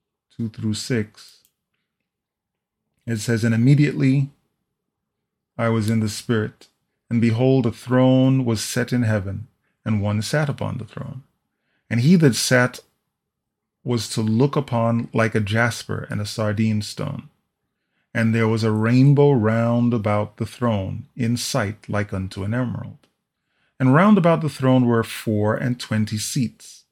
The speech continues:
and upon the seats I saw four and twenty elders sitting, clothed in white raiment, and they had on their heads crowns of gold.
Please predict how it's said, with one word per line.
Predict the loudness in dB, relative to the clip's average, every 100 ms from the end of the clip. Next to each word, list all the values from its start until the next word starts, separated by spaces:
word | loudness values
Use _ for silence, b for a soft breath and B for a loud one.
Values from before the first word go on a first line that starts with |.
| _
and | -6 -6
upon | -4 -2 -2
the | -2
seats | -2 -2 -2 -4
I | -4
saw | -2 -4 -4
four | -6 -8 -6 -4
and | -4 -6
twenty | -6 -6 -2 -4
elders | -4 -6 -6 -8
sitting, | -6 -6 -4 -6 -12 _ _ _ _
clothed | -10 -2 2 4 4 2
in | 0
white | 0 0
raiment, | 0 0 0 -4 -12 _ _ _ _ -4
and | -2
they | -2
had | -2 -2
on | 0 -2
their | -2
heads | -4 -4 -6 -6
crowns | -10 -8 -6 -6 -8
of | -6
gold. | -6 -6 -10